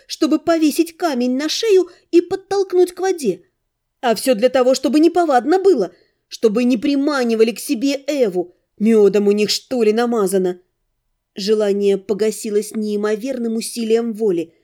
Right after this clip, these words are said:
И то лишь потому, что Мэл понял, Эва не бросит друзей в беде в ущерб прочим заботам, в ущерб ему. Так кому он сделает хуже? Изнывая от бессилия, Мэл перебросил негатив на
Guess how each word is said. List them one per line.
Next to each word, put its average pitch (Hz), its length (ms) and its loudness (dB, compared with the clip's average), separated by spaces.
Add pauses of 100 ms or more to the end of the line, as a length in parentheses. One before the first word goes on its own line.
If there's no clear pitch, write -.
(400)
И 311 80 0
то 330 140 -4
лишь 262 240 -6
потому, 285 340 -2
что 302 200 -6
Мэл 285 240 -4
понял, 190 600 -2 (560)
Эва 262 160 2
не 277 160 0
бросит 240 400 -4
друзей 220 380 -4
в 190 40 -8
беде 240 380 -2 (280)
в 247 100 -6
ущерб 285 460 -2
прочим 254 380 -4
заботам, 220 600 -6 (500)
в 208 100 -6
ущерб 208 520 -2
ему. 208 460 -6 (720)
Так 302 280 -4
кому 330 280 2
он 247 140 0
сделает 220 420 0
хуже? 214 440 -10 (1000)
Изнывая 185 600 2
от 165 60 -10
бессилия, 190 760 -2 (300)
Мэл 226 300 4
перебросил 220 680 2
негатив 226 540 0
на 294 200 -4